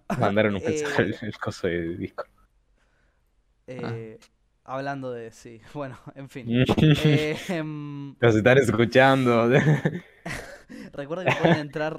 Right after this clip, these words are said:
Speaker 2: <laughs> al Discord de Gordita Gaming a
Speaker 1: Sí,
Speaker 2: través de
Speaker 1: sí,
Speaker 2: nuestro
Speaker 1: ya tiremos el
Speaker 2: Instagram,
Speaker 1: chivo de
Speaker 2: o
Speaker 1: paso.
Speaker 2: hay un link acá abajo en el streaming. Ok, eh, ¿algo más que decir respecto a
Speaker 1: Yo la verdad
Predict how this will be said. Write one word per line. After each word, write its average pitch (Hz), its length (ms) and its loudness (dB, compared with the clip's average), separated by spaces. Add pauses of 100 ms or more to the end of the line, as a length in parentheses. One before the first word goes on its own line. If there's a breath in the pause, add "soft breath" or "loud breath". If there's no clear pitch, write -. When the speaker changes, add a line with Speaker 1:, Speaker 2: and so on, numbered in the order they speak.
(140)
Speaker 2:
<laughs> - 160 -14
al 147 420 -12
Discord 151 380 -14
de 151 120 -14
Gordita 139 360 -12
Gaming 147 440 -12 (400 loud breath)
a 135 60 -10
Speaker 1:
Sí, 131 60 -10
Speaker 2:
través 104 180 -2
de 107 60 -6
Speaker 1:
sí, 101 40 -2
Speaker 2:
nuestro 90 300 -6
Speaker 1:
ya 143 100 -12
tiremos 113 300 2
el 104 60 -2
Speaker 2:
Instagram, - 80 -12
Speaker 1:
chivo 90 400 -4
de 90 80 -4
Speaker 2:
o - 100 -16
Speaker 1:
paso. - 340 -6
Speaker 2:
hay 131 180 -12
un 127 180 -14
link 127 360 -14 (120)
acá 120 320 -16
abajo 113 500 -14
en 98 220 -20
el 107 80 -20
streaming. - 400 -20 (440)
Ok, 117 180 -16 (280)
eh, 123 600 -12
¿algo 143 200 -12
más 151 200 -12
que 139 140 -14
decir 160 340 -16 (260)
respecto 131 520 -20
a 117 240 -16 (1200)
Speaker 1:
Yo - 260 0
la - 120 8
verdad 131 440 6